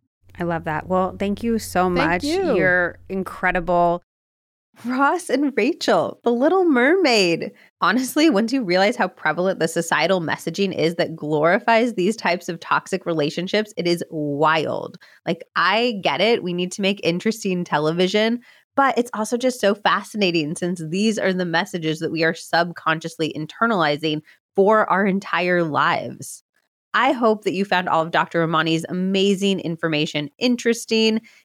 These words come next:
Speaker 1: If you did, please share this episode on social media, send it to a friend or a family member. It could be a really interesting conversation starter for some very <laughs> necessary conversations. Or rate and review the podcast on Apple or Spotify.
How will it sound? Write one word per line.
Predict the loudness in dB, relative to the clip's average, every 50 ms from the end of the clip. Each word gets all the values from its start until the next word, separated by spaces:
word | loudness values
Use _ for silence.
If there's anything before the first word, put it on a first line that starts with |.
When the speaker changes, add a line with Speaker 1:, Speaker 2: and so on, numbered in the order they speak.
| _ _ 0
Speaker 1:
If | 0 2 2 2
you | 2 0 2
did, | 2 4 4 4 4 4 2 -2 -4 -8
please | -4 -2 0 2 2 0
share | 0 0 0 2
this | 0 0 0
episode | -2 -4 -4 -4 -4 -2 0
on | 0 -2 -2
social | -6 -6 -6 -6 -6 -6 -6 -4
media, | -2 0 2 2 2 2 2 2 2 2 2 0
send | -2 -4 -4 -2
it | -4 -6 -6
to | -8 -6 -4
a | -4 -6
friend | -6 _ _ -2 0 0 0 0 0
or | 0 0
a | 0 -2
family | -4 _ -2 0 2 2 2 2 0 2
member. | 2 0 0 2 2 4 4 2 2 -2 -8 -20 _ -6
It | -4
could | 0 0
be | 2
a | 2 2
really | 4 4 2 2
interesting | 2 0 -2 -2 -4 -6 -6 -6 -6
conversation | -4 -4 -4 -2 -2 -2 -4 -4 -2 -2 -2 -2 -2 -4 -6 -6 -6
starter | -2 -2 0 0 0 0 -2 -2
for | -4 -6
some | -6 -4 -6 -6 -6 -8 -10 _ _ _ _ _ _ _ -4
very | -2 0 2 2 2 2
<laughs> |
necessary | 2 0 0 0 0 -2 0 2 2 2 2 2 0 0
conversations. | -2 -2 -2 -2 -2 -4 -2 0 0 -2 0 2 0 0 0 0 -4 -10 -12 _ -20 -20 -20 _ _ _
Or | 4 4 6 6 6 6 4 2 0
rate | -2 -2 0 2 2 2 2 0 0
and | 0
review | 0 0 0 0 0 2
the | 2 2 0
podcast | 0 0 -2 -2 -2 -2 -2 -2 -2 -2 -4 -6
on | -8 -8 -8 _ _ -2
Apple | -2 0 0 0 0 0 0 -2
or | -6
Spotify. | -6 -8 -8 -6 -2 0 0 0 0 0 2 2 4 4 4 4 2 0